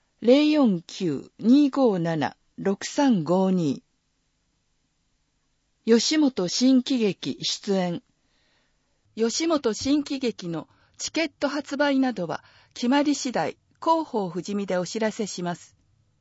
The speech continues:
時、九月十八日日曜。場所、キラリ富士見。対象、市内在住、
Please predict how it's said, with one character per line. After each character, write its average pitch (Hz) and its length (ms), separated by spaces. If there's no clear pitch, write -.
時、 220 440
九 311 120
月 269 260
十 208 240
八 240 300
日 208 300
日 185 420
曜。 180 320
場 190 140
所、 - 240
キ 302 160
ラ 247 140
リ 165 120
富 170 160
士 170 160
見。 165 240
対 233 200
象、 208 480
市 302 240
内 247 280
在 190 300
住、 170 520